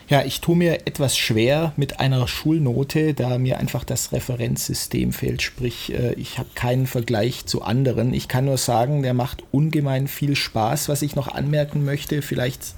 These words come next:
haben wir das bisher noch nicht deutlich, äh, betont, aufgrund der Größe eignet sich, äh, der Trip eigentlich nur für ein F-P-V-Fliegen. Ansonsten ist er aufgrund der Silhouette und ja, eben sehr schlecht erkennbar. Von der Lageerkennung will ich mal gar nicht sprechen. Äh, also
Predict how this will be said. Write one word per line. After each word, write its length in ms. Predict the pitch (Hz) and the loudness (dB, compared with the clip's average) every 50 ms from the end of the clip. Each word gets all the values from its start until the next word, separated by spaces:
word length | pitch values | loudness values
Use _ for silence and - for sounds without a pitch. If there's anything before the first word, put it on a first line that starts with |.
| - | -8
haben 200 | - 120 127 135 | -4 -2 0 2
wir 100 | 131 127 | 2 2
das 180 | 120 127 - - | 2 0 -2 -2
bisher 320 | - 139 131 - - 135 | -2 -2 -2 0 0 0
noch 200 | 127 123 127 - | 0 -2 -2 -2
nicht 340 | - 135 127 - - - - | -2 -4 -4 -6 -6 -4 0
deutlich, 600 | 123 120 131 131 - - 131 - - - - - | 0 2 0 0 0 -2 -4 -4 -4 -6 -4 -2
äh, 80 | - 123 | -2 -2
betont, 560 | 123 127 120 - - 120 120 123 139 147 147 - - - - - - | 0 -2 -4 0 0 2 2 2 2 0 0 -4 -10 -14 -14 -6 -4
aufgrund 400 | - 123 - - - 147 151 143 | -4 -2 0 0 2 2 4 2
der 80 | 135 | 2
Größe 600 | - - - 120 113 127 147 143 - - - - | 0 2 2 4 4 4 4 4 2 0 -2 -2
eignet 360 | - - 127 - - 143 131 - | -2 -4 -2 -2 -2 -2 -2 -2
sich, 460 | - - 131 - - - - - - | -2 -2 -2 -2 -4 -8 -8 -6 -2
äh, 280 | - 127 123 123 123 | 0 0 2 2 0
der 220 | 120 - 120 117 117 | 0 0 0 0 0
Trip 300 | - - 135 131 131 - | 0 0 -2 -2 -2 -4
eigentlich 420 | - - 120 120 123 120 117 - - | -4 -2 -2 0 0 -2 -4 0 2
nur 440 | 131 127 131 131 135 139 139 - | 2 4 6 6 6 4 4 2
für 260 | - - - 120 117 - | 0 -2 0 0 0 2
ein 260 | - 113 113 110 - | 0 0 0 0 -2
F-P-V-Fliegen. 1000 | - 127 - - - 120 117 - 110 95 98 110 - - - 110 110 107 113 113 | -4 -4 -4 -2 -2 -2 -2 0 0 2 2 2 0 0 0 0 2 2 2 2
Ansonsten 640 | 113 117 117 - 131 131 139 - - - 147 139 - | 2 0 2 2 0 0 0 0 0 0 0 0 0
ist 260 | - - 131 - - | -2 -2 -2 0 0
er 120 | 139 - | 0 0
aufgrund 460 | - 127 131 - - - 135 127 131 | -2 -2 -4 -6 -4 -2 0 0 0
der 120 | 127 120 117 | 0 0 0
Silhouette 640 | - - 143 127 120 120 120 123 - - 160 156 151 - - - - - - - - - | 0 0 2 2 4 4 2 2 2 2 2 2 0 -2 -6 -14 -18 -18 -18 -20 -20 -8
und 340 | - - 123 120 - - - | -4 -2 -2 -2 -2 -2 0
ja, 220 | 117 123 123 117 - - | 2 4 4 2 2 0
eben 300 | - 131 131 139 127 113 | -2 0 0 0 0 -2
sehr 280 | - - - 131 131 139 | 0 0 2 2 2 2
schlecht 420 | - - - 143 143 135 - - | 0 0 0 0 0 0 -2 -2
erkennbar. 640 | - - - - - 123 123 143 147 156 147 151 147 147 | -2 -4 -2 0 0 2 2 2 2 2 2 0 0 0
Von 220 | - - 131 127 | 0 0 0 2
der 100 | 127 120 | 2 4
Lageerkennung 1040 | 117 110 101 110 120 135 151 151 - 139 - - 135 135 143 147 143 139 139 139 - | 4 4 4 4 2 2 2 2 0 0 0 0 0 2 2 2 2 2 0 0 0
will 100 | 135 135 | 0 0
ich 160 | 127 - - | 0 0 0
mal 140 | 127 123 113 | -2 0 0
gar 220 | 113 107 101 113 | 0 0 2 2
nicht 200 | 139 147 147 - | 0 0 -2 -2
sprechen. 640 | - - - - 147 139 139 143 - 156 156 151 - | -4 -4 -2 0 0 0 0 0 0 -2 -2 -2 -2
Äh, 280 | - 123 120 120 - - | -2 -2 -2 -2 -2 -4
also 320 | - 123 131 123 135 - | -4 -2 -2 -2 -2 -4